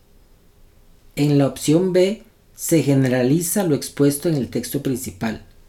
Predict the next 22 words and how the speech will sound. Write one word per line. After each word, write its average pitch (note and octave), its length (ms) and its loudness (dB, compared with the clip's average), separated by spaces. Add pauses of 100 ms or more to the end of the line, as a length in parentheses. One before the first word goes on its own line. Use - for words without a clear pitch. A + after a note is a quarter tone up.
(240)
debido D3 720 2
a C3 160 -6
que B2+ 100 -4
se B2 160 -6
asegura C3 560 0
que A#2+ 100 -6
la A2+ 100 -2
expulsión B2 540 -6
de E3 140 -2
fluidos E3+ 440 2
siempre E3+ 600 0
puede D3+ 360 0
transmitir C3+ 920 -2
información. G#2+ 680 -6 (1000)
En F3+ 180 2
el F#3+ 80 4
enunciado F#3+ 760 0
no C#3 180 2
aparece D#3 600 0
una C#3 240 0
afirmación C3 580 -2
absoluta, B2 600 -4